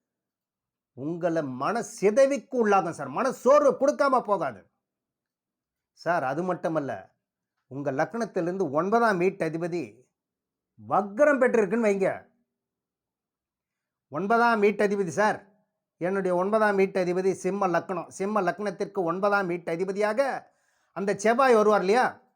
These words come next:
அப்ப அந்த செவ்வாய் வக்ரம் பெற்றிருந்தால் கண்டிப்பாக, நிச்சயமாக, உறுதியாக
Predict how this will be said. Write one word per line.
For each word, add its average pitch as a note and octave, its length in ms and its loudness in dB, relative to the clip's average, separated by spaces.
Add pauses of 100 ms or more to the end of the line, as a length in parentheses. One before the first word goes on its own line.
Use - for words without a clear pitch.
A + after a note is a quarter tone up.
(320)
அப்ப A#3 220 2
அந்த G3+ 180 2 (120)
செவ்வாய் C#4 440 4
வக்ரம் C4 500 4
பெற்றிருந்தால் A3+ 540 2
கண்டிப்பாக, A#3 640 0
நிச்சயமாக, G#3+ 640 0
உறுதியாக A#3+ 540 2